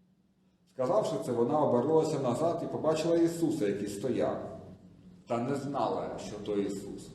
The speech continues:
Каже Ісус: «Жінко, чого ти плачеш?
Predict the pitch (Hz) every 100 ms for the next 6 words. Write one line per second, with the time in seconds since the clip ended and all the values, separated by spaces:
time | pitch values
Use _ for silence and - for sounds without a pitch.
0 | - - - - - _ _ _ _ _
1 | 127 123 104 101 95 90 - - - 92
2 | 151 175 131 - 82 - - - - -
3 | - 123 170 185 151 131 120 - - -
4 | - -